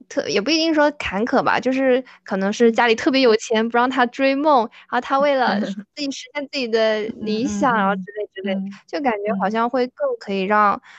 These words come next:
Speaker 1: 粉丝去带入到那个角色当中。
Speaker 3: 嗯。对。
Speaker 2: 就也许粉丝自己没有的东西，然后，哎，在那个偶像上面看到了。
Speaker 1: 对。
Speaker 3: <laughs> 哇。
Speaker 1: 呃，这个就跟以前像我们，我们三个以前讨论就喜欢五月天啊，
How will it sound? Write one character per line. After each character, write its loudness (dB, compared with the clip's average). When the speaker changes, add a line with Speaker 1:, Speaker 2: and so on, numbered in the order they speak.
Speaker 1:
粉 -6
丝 -6
去 -4
带 4
入 2
到 0
那 -2
个 -4
角 -10
色 -4
当 -8
中。 -20
Speaker 3:
嗯。 -20
对。 -12
Speaker 2:
就 -4
也 -4
许 -8
粉 -8
丝 -8
自 -10
己 -4
没 -10
有 -4
的 -8
东 -14
西， -14
然 -10
后， -8
哎， -8
在 -6
那 -6
个 -6
偶 -8
像 -8
上 -10
面 -10
看 -12
到 -12
了。 -16
Speaker 1:
对。 -4
Speaker 3:
<laughs> -20
哇。 0
Speaker 1:
呃， -6
这 -8
个 -4
就 -12
跟 2
以 0
前 -4
像 4
我 4
们， -2
我 -4
们 -4
三 0
个 2
以 -4
前 -6
讨 -2
论 -4
就 -2
喜 -10
欢 -2
五 -2
月 0
天 -4
啊， 0